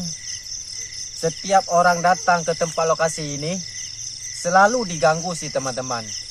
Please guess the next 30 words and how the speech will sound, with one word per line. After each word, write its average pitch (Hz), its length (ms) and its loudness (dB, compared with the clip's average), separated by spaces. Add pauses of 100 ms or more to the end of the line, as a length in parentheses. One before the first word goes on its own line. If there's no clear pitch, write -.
(440)
Walaupun 147 560 0
orang 160 240 2
jalan 156 320 2
di 147 200 -8 (1200)
tempat 151 400 0
ini 160 320 -6
dengan 147 320 -4
keretanya, 143 720 0 (640)
tiba-tiba 151 640 2
di 156 160 -6
belakangnya 156 640 0
ada 165 280 0
orang 170 200 2
narik 180 320 0
sih, - 240 -8
teman-teman. 120 440 -6 (520)
Ada 131 240 -2
orang 135 240 0
narik. 131 320 -4 (1200)
Tapi 196 160 -4
waktu 180 360 0
orang 165 320 2
lihat 151 280 -4
ke 160 160 -4
belakang, 185 400 0 (720)
tidak 143 240 0
ada 143 160 0
apa-apa 165 400 -2
sih, 151 160 -6
teman-teman. 127 440 -6